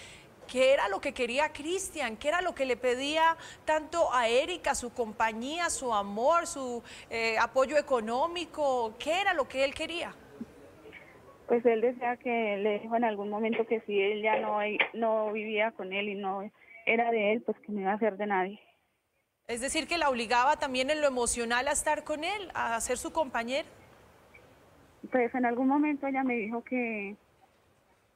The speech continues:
Speaker 2: que, o sea, me trató de decir que, que ella tenía que estar con él así ella ya no quisiera sus caricias.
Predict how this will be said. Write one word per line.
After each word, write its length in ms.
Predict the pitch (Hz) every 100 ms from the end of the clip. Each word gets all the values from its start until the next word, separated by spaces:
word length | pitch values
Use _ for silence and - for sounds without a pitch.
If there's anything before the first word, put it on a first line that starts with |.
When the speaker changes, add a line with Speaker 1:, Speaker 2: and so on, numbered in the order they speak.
| _ -
Speaker 2:
que, 960 | 208 208 208 208 208 208 208 208 220 - _ _ _ _ _ - - _ _ _ _ _ _ _ _ -
o 80 | 202
sea, 300 | 247 247 247
me 200 | 247 247
trató 300 | 247 220 233
de 140 | 247
decir 320 | 277 262 247
que, 440 | 233 233 233 240 247 - _ _ _ _ _
que 120 | 226
ella 180 | 214 233
tenía 260 | 247 240 214
que 120 | 226
estar 220 | 220 226
con 140 | 233
él 140 | 233 220
así 280 | 226 - 220
ella 240 | 208 220
ya 120 | 214
no 220 | 220 208 208
quisiera 420 | 214 214 202 214
sus 160 | 208 -
caricias. 340 | - 180 -